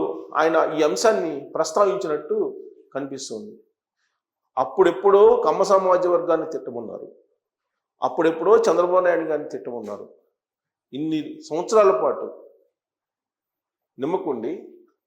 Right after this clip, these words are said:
అప్పుడప్పుడు ఒక్కొక్క అంశాన్ని లీక్ చేస్తూ ఆయన మాట్లాడుతూ ఉన్నారు. ఓకే, మాట్లాడాల్సింది, ఎందుకంటే జగన్మోహన్ రెడ్డి గారు ఖచ్చితంగా ఇలాంటి మాటలు మాట్లాడి ఉంటారు. ఒక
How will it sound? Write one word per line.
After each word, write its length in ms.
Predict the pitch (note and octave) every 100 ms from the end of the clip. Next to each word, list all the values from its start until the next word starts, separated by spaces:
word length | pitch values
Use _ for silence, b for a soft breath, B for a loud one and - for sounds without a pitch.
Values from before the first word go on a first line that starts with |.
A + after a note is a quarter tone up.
| _ C3+
అప్పుడప్పుడు 440 | - F3+ F3 E3
ఒక్కొక్క 460 | D3+ C3+ C#3 C3+ C3+ G#2+ - -
అంశాన్ని 500 | C3+ D3+ D#3+ C#3+ A#2+
లీక్ 340 | A2+ C3 B2
చేస్తూ 420 | A#2 - C#3 F#3 - - _ _ _ _ _ _ C3
ఆయన 460 | D3+ D3+ B2 G#2+ - A#2
మాట్లాడుతూ 460 | C3 C3 A#2 A2+
ఉన్నారు. 280 | G#2 G2+ - - _ -
ఓకే, 380 | E3 G3+ F#3 -
మాట్లాడాల్సింది, 640 | C#3 D3+ D#3+ D#3+ D3+ C#3 C#3
ఎందుకంటే 360 | F3 F#3 G3+
జగన్మోహన్ 600 | G3 C#3+ C#3+ F3+ F#3 F#3
రెడ్డి 160 | E3+ D#3+
గారు 180 | E3+ -
ఖచ్చితంగా 580 | D3+ - - F3 E3+
ఇలాంటి 260 | G3 D#3+ -
మాటలు 260 | D3 D#3 E3
మాట్లాడి 320 | D#3+ E3 D#3+
ఉంటారు. 400 | C3 A#2+ G#2+ - _ _ _ _ _ _ _ _ _ _ _ _ _
ఒక 100 | -